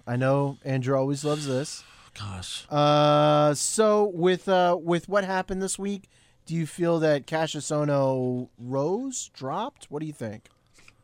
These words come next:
Speaker 2: <sighs> What was he last week?
Speaker 1: He was four last week.
Speaker 2: And Nakamura's one.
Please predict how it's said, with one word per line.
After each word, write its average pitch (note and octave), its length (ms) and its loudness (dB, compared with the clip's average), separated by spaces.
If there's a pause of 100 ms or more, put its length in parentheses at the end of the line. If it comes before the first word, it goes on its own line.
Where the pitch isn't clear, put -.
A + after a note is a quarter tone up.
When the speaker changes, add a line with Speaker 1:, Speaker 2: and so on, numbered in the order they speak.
(500)
Speaker 2:
<sighs> G#2 380 -8
What A2+ 140 0
was B2 120 6
he B2 100 6
last A#2 340 4
week? D#2 380 -8
Speaker 1:
He D3 60 0
was D#3 160 0
four D3+ 340 -2
last G#2 320 -12
week. - 280 -18 (1900)
Speaker 2:
And A2+ 340 6
Nakamura's A#2+ 560 6
one. A2 540 4